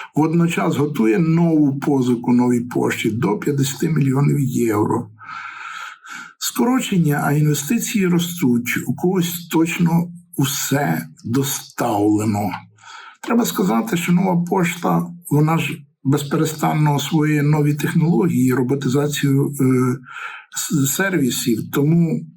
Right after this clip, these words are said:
можна сказати, що в цій складн-, в цих складних обставинах, коли послуги дорожчають, енергоносії дорожчають, кредити дорожчають, вартість робочої сили дорожчає,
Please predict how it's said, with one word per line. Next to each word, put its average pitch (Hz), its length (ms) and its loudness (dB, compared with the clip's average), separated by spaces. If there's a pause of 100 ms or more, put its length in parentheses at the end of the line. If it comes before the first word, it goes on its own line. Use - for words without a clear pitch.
(440)
можна 170 360 2
сказати, 151 580 -2
що 139 520 0 (1500)
в - 140 -10
цій 175 220 2
складн-, 160 800 0
в 127 60 0
цих 175 180 -2
складних - 540 0
обставинах, 120 840 -2
коли 131 600 0 (1160)
послуги 123 580 0 (320)
дорожчають, 135 920 0 (100)
енергоносії 135 720 2
дорожчають, 127 760 0
кредити 127 440 0
дорожчають, 117 760 0
вартість 131 400 -2
робочої 120 480 0
сили 113 300 -2
дорожчає, 131 600 0